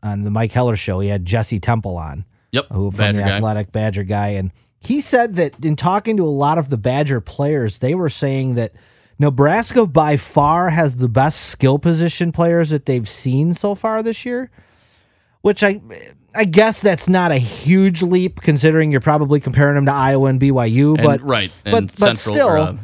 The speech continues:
Speaker 2: F A U
Speaker 1: you
Speaker 2: and
Speaker 1: know, that's, um, it's an interesting comment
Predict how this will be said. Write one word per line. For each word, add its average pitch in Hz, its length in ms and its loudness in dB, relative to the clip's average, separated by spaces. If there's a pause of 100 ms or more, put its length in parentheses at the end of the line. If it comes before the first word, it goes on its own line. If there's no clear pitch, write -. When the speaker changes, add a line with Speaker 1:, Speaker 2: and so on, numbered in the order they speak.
(160)
Speaker 2:
F 107 180 -6
A - 60 -2
U 98 340 -4
Speaker 1:
you 220 60 2
Speaker 2:
and 214 60 2
Speaker 1:
know, 202 160 2
that's, 202 360 -2
um, 185 360 0 (160)
it's 214 160 -2
an 226 80 0
interesting 220 560 -2
comment 147 560 -2